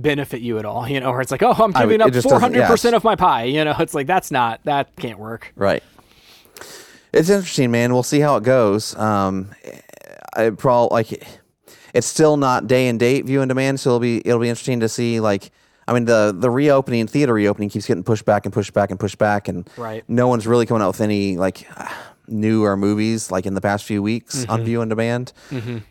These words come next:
Speaker 2: It'll be interesting to see, like, do we keep holding? Do we start releasing things? You know, things like Tenet obviously won't, but, like,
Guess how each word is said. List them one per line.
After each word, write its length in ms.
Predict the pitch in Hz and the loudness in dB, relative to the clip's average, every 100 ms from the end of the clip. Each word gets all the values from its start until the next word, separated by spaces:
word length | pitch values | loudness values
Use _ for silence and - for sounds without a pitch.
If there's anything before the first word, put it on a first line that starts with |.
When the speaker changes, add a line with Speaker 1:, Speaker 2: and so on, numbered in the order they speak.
| - | -6
Speaker 2:
It'll 140 | 104 107 | 0 0
be 100 | 110 | 0
interesting 320 | - 120 110 | -4 -4 -2
to 80 | 104 | -2
see, 320 | - 110 107 | -2 -2 0
like, 400 | 98 95 - - - _ _ _ _ _ _ _ _ _ | 0 0 -6 -20 -20 _ _ _ _ _ _ _ _ _
do 120 | - 98 | -2 -2
we 100 | 90 | 0
keep 220 | 127 117 | 0 2
holding? 600 | 123 127 131 127 127 123 | 2 2 0 0 -2 -2
Do 100 | 110 | -2
we 100 | 101 | 0
start 220 | 127 120 | 0 0
releasing 400 | 113 120 117 120 | 0 -2 -2 -2
things? 760 | 127 123 120 120 120 117 - 123 | 0 0 -2 -4 -6 -8 -8 -2
You 80 | |
know, 100 | 110 | 0
things 300 | 104 113 104 | 0 -2 0
like 160 | 104 92 | -2 -2
Tenet 340 | - 123 113 - | -2 -2 -2 -2
obviously 400 | 110 107 - 113 | -2 -2 -4 -4
won't, 400 | 107 107 107 98 | 0 -2 -2 -2
but, 140 | 104 | -2
like, 340 | 90 90 85 | 0 -2 -4